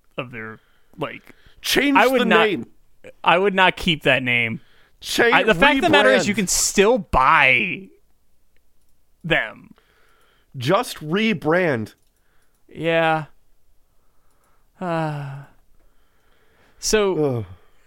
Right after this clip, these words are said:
Speaker 1: uh, the, the podcast is done,
Speaker 2: It's over.
Speaker 1: right?
Speaker 2: It's
Speaker 1: We're
Speaker 2: done.
Speaker 1: over. This is over. Um, I wanna take a minute to say that, uh,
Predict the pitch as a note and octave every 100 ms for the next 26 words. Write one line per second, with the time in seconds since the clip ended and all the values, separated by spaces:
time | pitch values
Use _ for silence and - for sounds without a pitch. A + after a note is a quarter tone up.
0 | _ D3+ C#3 C#3 E3 G3+ F#3 G#3+ G#3 C#4+
1 | C4+ G3+ - F3 D3 C3 A#2 A3+ - D#3
2 | D3+ B2 - - - - F3+ G3 F3+ E3
3 | C#3 A2 - _ _ _ - F3 E3 E3
4 | C#3+ C3 C3 - _ _ _ D#3+ F3 F3
5 | G3 C4+ E4+ F#4 D4+ D#3 F#3 G3+ F3+ -
6 | D#3 D#3 D3+ C#3 C#3 C#3 D3 B2+ A#2+ F3+